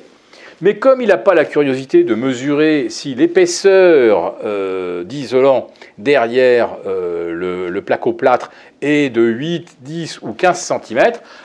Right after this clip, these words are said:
quand il sait pas, ah bah, il met huit, et donc ça vous colle la plus mauvaise note au niveau de l'isolation. Euh,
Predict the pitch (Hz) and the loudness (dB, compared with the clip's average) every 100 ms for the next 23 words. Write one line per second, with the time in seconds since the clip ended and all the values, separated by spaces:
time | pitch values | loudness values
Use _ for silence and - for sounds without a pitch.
0 | - 269 277 247 226 185 175 123 117 139 | -2 -2 0 -4 -2 -2 0 2 4 4
1 | 220 - _ _ _ - 120 110 110 101 | 0 -8 _ _ _ -2 0 0 -2 -4
2 | 104 92 - - _ _ _ - 117 98 | -6 -8 -12 -16 _ _ _ -6 -4 -2
3 | 143 - 101 95 98 143 147 185 101 127 | -2 -2 -4 -4 -2 2 4 2 0 0
4 | 147 - 143 170 151 120 107 101 117 151 | 0 -4 -10 -8 -4 -2 -2 -4 0 0
5 | 170 113 - 123 113 104 160 131 117 117 | 0 -10 -8 -8 -6 -2 -2 -2 -2 -2
6 | 120 98 - - - - - - 95 117 | -4 -8 -12 -18 -20 -20 -20 -12 -10 -8
7 | 151 | -10